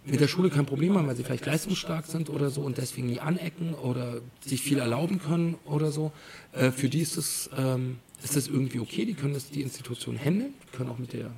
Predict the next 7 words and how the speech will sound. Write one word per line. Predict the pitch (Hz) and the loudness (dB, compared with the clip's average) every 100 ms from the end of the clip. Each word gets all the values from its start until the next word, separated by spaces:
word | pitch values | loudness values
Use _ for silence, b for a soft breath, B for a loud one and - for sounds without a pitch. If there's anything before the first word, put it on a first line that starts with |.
| - - - | -16 -20 -8
Überwachung | 127 120 113 123 139 | 0 0 0 -4 -4
durch | 120 - | -6 -8
Computer | 120 180 196 | -8 -4 -4
vielleicht | 202 196 - | -2 -4 -2
umgehen. | 170 165 160 | -2 0 -2
Andere | 123 147 143 | -2 0 0
Leute, | 135 127 135 | -4 -4 -6